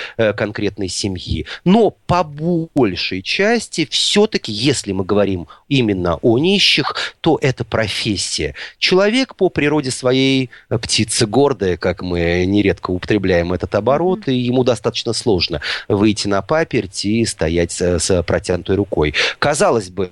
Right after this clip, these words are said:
Speaker 1: нет ничего проще, обратись в соответствующую благотворительную организацию, и тебе помогут там. Но человек, э, ему стыдно, ему неудобно, ему кажется неприличным, э, осознавать свою бедность или свою, может быть, никчемность и обращаться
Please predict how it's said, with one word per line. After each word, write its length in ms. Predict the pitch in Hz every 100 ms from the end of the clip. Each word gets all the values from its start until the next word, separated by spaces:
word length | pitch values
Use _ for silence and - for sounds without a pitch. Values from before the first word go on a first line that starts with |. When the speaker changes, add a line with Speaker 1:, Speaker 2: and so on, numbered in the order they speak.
| -
Speaker 1:
нет 280 | 85 127 143
ничего 280 | 160 170 165
проще, 400 | 208 220 - 101
обратись 500 | 98 101 - 127 -
в 40 |
соответствующую 800 | - 107 113 98 - 95 - 95
благотворительную 600 | 95 95 110 110 104 98
организацию, 640 | 98 113 131 190 202 165 143 - -
и 100 | 131
тебе 220 | - 131
помогут 400 | 147 151 156 151 -
там. 260 | 190 165 110
Но 100 | 113
человек, 640 | - 135 131 147 - - - -
э, 360 | 117 113 113 107 113
ему 240 | 107 117 123
стыдно, 400 | - 175 175 117
ему 280 | 104 98 107
неудобно, 720 | 107 117 113 156 180 127 107
ему 420 | 107 95 101 110
кажется 420 | 110 113 107 -
неприличным, 880 | 180 - 143 143 190 208 - 123 107 - - -
э, 60 |
осознавать 960 | 117 110 110 120 - 117 123 123 117 107
свою 400 | - 95 95 101
бедность 580 | 95 131 151 113 98 -
или 120 | 90
свою, 500 | 87 - 87 90 87
может 320 | 82 85 87
быть, 160 | 87 87
никчемность 640 | 98 - - 127 110 -
и 20 | 90
обращаться 680 | 90 95 - 101 98 -